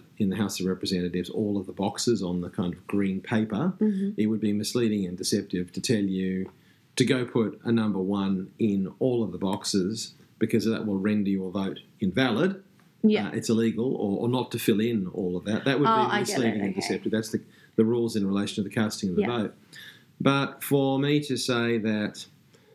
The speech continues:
Speaker 1: the candidate believes that people should be taxed one thousand percent,
Speaker 2: Mm.
Speaker 1: which is completely rubbish and totally misleading and deceptive,
Speaker 2: Yeah.
Speaker 1: is absolutely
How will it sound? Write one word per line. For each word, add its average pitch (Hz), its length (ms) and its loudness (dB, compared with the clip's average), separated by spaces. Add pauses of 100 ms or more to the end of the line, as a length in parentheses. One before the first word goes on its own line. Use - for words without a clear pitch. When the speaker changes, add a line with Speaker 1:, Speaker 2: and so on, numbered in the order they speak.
(200)
Speaker 1:
the 127 180 4
candidate 127 840 0
believes 110 720 0 (580)
that 117 280 0
people 113 260 2
should 107 200 0
be 95 100 -2
taxed - 520 -4 (100)
one 107 220 2
thousand 98 460 -2
percent, 147 520 0 (140)
Speaker 2:
Mm. 190 220 -2 (200)
Speaker 1:
which 127 200 2
is 113 120 0
completely 123 440 0
rubbish 120 440 -2
and 101 100 0
totally 104 400 0
misleading 98 500 -2
and 90 80 -6
deceptive, 101 560 -2 (160)
Speaker 2:
Yeah. 185 260 0
Speaker 1:
is 131 180 2
absolutely 120 560 0